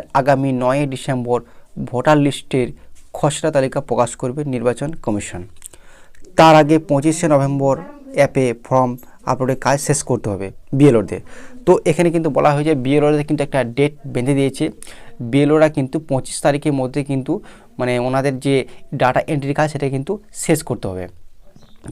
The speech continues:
তারপরে দেখুন চারই ডিসেম্বর ফর্ম ডিজিটাইজেশনের শেষ দিন, অর্থাৎ, অর্থাৎ এই যে ফর্মগুলো আপনাদের কাছ থেকে বিএলওরা জমা নিয়েছেন এনুমারেশন ফর্ম, সেইটা, সেটা কিন্তু লাস্ট ডেট হচ্ছে চারই ডিসেম্বর, মানে ডেটা অনলাইনে সেটা ডেটা এন্ট্রি করা, ঠিক আছে।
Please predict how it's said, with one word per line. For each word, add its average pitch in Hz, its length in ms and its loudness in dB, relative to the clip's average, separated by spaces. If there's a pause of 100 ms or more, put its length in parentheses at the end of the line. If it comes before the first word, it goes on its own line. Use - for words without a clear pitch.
তারপরে 147 320 6
দেখুন 180 160 0 (220)
চারই 156 240 6 (100)
ডিসেম্বর 143 420 2 (160)
ফর্ম 147 220 4 (200)
ডিজিটাইজেশনের 147 760 0
শেষ 151 120 6 (100)
দিন, 104 120 -2 (600)
অর্থাৎ, 151 220 2 (520)
অর্থাৎ 143 220 2 (100)
এই 143 140 2
যে 156 140 0
ফর্মগুলো 139 380 0
আপনাদের 139 320 -4
কাছ 127 100 4 (100)
থেকে 139 220 -4
বিএলওরা 127 380 0
জমা 127 240 -2
নিয়েছেন 123 260 -4 (500)
এনুমারেশন 151 480 4
ফর্ম, 143 160 -2 (100)
সেইটা, 151 360 -2 (400)
সেটা 139 180 0 (100)
কিন্তু 147 220 0 (180)
লাস্ট 131 220 4
ডেট 147 160 0
হচ্ছে 127 160 -4 (120)
চারই 135 280 0
ডিসেম্বর, 131 340 -4 (160)
মানে 117 140 -2 (240)
ডেটা 120 180 -2 (260)
অনলাইনে 127 320 -2 (100)
সেটা 135 200 -8
ডেটা 120 160 -2 (120)
এন্ট্রি 110 300 -4
করা, 98 180 -4
ঠিক 143 120 -4
আছে। 92 140 -8